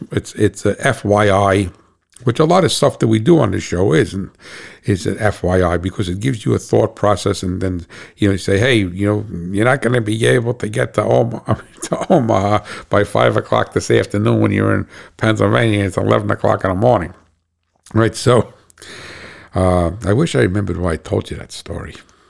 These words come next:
So forgive me for telling it to you. But anyway, so, uh,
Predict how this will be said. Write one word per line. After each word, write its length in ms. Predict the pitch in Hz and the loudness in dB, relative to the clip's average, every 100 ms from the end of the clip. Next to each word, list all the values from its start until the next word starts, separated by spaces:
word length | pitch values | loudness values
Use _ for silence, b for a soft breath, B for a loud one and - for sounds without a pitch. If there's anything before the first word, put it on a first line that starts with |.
| b _ | b _
So 200 | - 90 | -8 -8
forgive 380 | - 87 98 95 | -8 -4 -4 -2
me 140 | 90 | -4
for 140 | 80 | -6
telling 320 | - 98 95 92 | -6 -2 -2 -4
it 100 | - | -6
to 60 | - | -12
you. 160 | - - | -8 0
But 120 | 117 | 2
anyway, 260 | 135 104 92 | 4 2 0
so, 380 | - 92 90 95 | 0 0 2 2
uh, 320 | 92 87 | 2 0